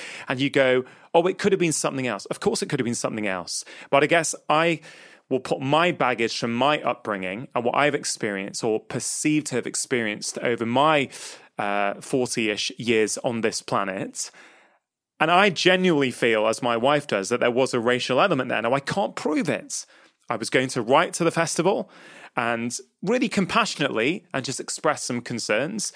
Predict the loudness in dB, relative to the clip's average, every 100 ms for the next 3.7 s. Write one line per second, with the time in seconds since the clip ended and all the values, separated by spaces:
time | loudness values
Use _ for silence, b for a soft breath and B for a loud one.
0 | B B B B B -4 -4 -4 -4 -4
1 | -2 0 0 -2 -2 -4 -4 -6 -2 0
2 | 0 -2 -6 -10 -10 -6 -4 -4 -6 -8
3 | -6 -6 -6 -4 -4 -2 -2